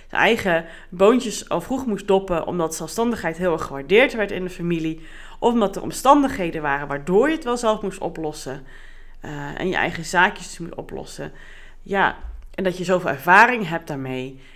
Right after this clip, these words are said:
en die andere dus dan niet zo. En die zit nog een beetje in het,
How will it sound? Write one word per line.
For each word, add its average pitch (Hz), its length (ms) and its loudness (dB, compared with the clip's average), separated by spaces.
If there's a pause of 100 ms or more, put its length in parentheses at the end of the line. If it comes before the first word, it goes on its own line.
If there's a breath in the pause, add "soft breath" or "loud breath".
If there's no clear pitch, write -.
en - 60 -6
die 175 100 -2
andere 185 300 2
dus 139 160 -6
dan 135 160 -8
niet 226 200 -2
zo. 175 320 2
En 143 180 -8
die 139 100 -10
zit 151 180 -8
nog 143 100 -8
een 143 80 -8
beetje 143 300 -6
in 151 200 -8
het, 147 200 -12